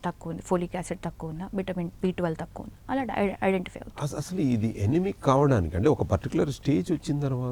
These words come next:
Speaker 1: Hmm.
Speaker 2: ఎనిమిక్ అంటాం.
Speaker 1: అవునండి.
Speaker 2: So, అంటే, మ్, even, ఆ, చిల్డ్రన్స్ ఏజ్‌లో కానీ
Speaker 1: Yes.
Speaker 2: లేకపోతే యంగ్
Speaker 1: Hmm.
Speaker 2: ఏజ్‌లో కానీ దాని అంతగా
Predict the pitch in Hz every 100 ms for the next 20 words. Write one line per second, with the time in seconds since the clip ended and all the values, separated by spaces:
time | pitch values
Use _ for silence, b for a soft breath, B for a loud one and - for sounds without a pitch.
0 | 127 190 208 - 113 113 - 76 - -
1 | 196 190 156 151 - - 131 117 107 98
2 | - - 131 156 131 123 117 110 107 107
3 | 107 107 113 101 92 85 82 80 82 87
4 | 82 82 107 104 110 92 95 82 90 80
5 | 80 90 - - 76 78 82 82 101 101
6 | 82 82 76 76 76 143 - - 95 92
7 | 90 87 87 82 - 90 92 92 80